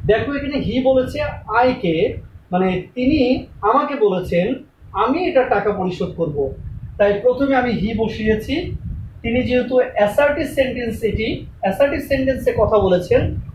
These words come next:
তাই আমরা told বসাবো। এবার তিনি কাকে বলেছেন? I আর হচ্ছে he দুজনের মধ্যে কথোপকথন, তাই তিনি কিন্তু আমাকেই বলেছেন, তাই এটার I এর অবজেক্ট হচ্ছে me,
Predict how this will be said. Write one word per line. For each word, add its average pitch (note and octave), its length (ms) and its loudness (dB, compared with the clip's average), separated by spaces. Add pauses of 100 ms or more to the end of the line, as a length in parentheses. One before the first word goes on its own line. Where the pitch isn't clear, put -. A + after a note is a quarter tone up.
তাই F#3+ 160 4
আমরা B3 380 0
told C4 260 4
বসাবো। E3+ 500 0 (1300)
এবার A3+ 240 6
তিনি C4+ 180 4
কাকে B3+ 320 2
বলেছেন? B3+ 480 4 (580)
I A#3 420 2
আর G#3+ 140 2
হচ্ছে A3 180 0
he G#3+ 360 -4 (140)
দুজনের A#3+ 280 4
মধ্যে B3+ 240 4
কথোপকথন, B3 840 2 (300)
তাই F#3 160 4 (100)
তিনি C#4 200 4
কিন্তু D#4+ 440 2 (160)
আমাকেই C4 400 2
বলেছেন, F3 500 -2
তাই F3+ 180 2
এটার A#3+ 420 -2
I A3 140 2
এর C#4+ 100 4
অবজেক্ট G#3+ 360 0
হচ্ছে A3+ 220 0
me, F#3+ 480 2